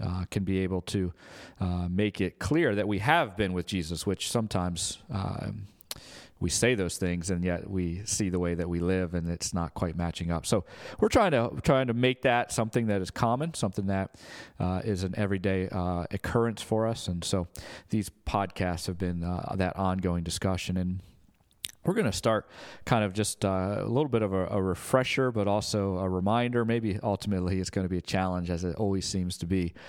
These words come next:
um, is how quickly it can be as someone that says we follow Jesus to actually be following other things. And the danger that comes into that, it is such a subtle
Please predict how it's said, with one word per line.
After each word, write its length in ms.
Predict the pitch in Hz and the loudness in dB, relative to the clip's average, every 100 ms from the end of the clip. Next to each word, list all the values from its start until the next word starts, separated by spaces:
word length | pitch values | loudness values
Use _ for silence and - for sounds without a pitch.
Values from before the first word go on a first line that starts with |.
| - - - | -16 -16 -4
um, 480 | 85 87 87 87 - _ | -2 0 -2 -4 -6 _
is 140 | 117 101 | 0 2
how 180 | 160 220 | 2 0
quickly 800 | - - 165 170 151 135 120 | -2 0 0 0 0 0 2
it 100 | 117 | -2
can 200 | - 104 | -2 -2
be 500 | 95 113 101 90 87 92 | 0 0 2 0 -2 0
as 340 | 95 92 90 90 | 0 0 0 -2
someone 360 | - 113 110 | 0 0 0
that 100 | 98 | -2
says 340 | - 135 135 127 | 0 2 2 0
we 80 | |
follow 460 | 120 - 120 113 98 | -6 0 2 2 0
Jesus 560 | 95 104 90 87 90 - | 0 0 2 0 -2 -2
to 160 | - | -4
actually 720 | - 117 151 - 101 90 90 85 - - - - - | -2 0 0 -2 -2 0 0 -2 -6 -14 -16 -16 -4
be 80 | 101 | -4
following 500 | - 104 101 90 87 | 2 2 2 0 0
other 160 | 85 | 0
things. 460 | 76 85 71 - - - _ _ _ - - | 0 -2 -4 -8 -12 -14 _ _ _ -18 -4
And 340 | 110 101 101 95 | 0 0 0 -2
the 80 | 98 | -4
danger 640 | 90 123 202 180 117 92 | 0 0 0 2 2 2
that 220 | 92 87 | 0 -2
comes 320 | - 95 87 | -2 -2 0
into 260 | 92 90 98 | -2 -2 -2
that, 220 | 90 87 | 0 0
it 140 | 87 92 | -2 -2
is 180 | 95 92 | -2 -2
such 300 | 139 143 113 | -2 0 -2
a 100 | 87 | -2
subtle 640 | - - 131 131 123 120 | -2 0 2 2 0 -2